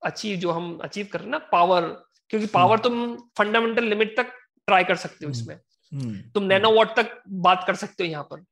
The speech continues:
Speaker 2: अच्छा,
Speaker 1: नैनोजूल,
Speaker 2: नैनोवाट, हाँ?
Speaker 1: हाँ, हाँ, हमने,
Speaker 2: बाप रे।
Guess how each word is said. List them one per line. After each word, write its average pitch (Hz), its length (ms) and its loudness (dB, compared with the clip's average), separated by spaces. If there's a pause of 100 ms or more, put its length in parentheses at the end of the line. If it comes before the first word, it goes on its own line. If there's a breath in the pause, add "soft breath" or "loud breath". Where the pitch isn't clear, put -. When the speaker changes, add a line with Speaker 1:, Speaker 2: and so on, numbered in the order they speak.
(160)
Speaker 2:
अच्छा, 151 420 0
Speaker 1:
नैनोजूल, 151 540 6
Speaker 2:
नैनोवाट, 208 200 0
हाँ? 185 160 2
Speaker 1:
हाँ, 156 240 -4
हाँ, 247 160 -4
हमने, 254 260 2
Speaker 2:
बाप 285 100 4
रे। - 80 -4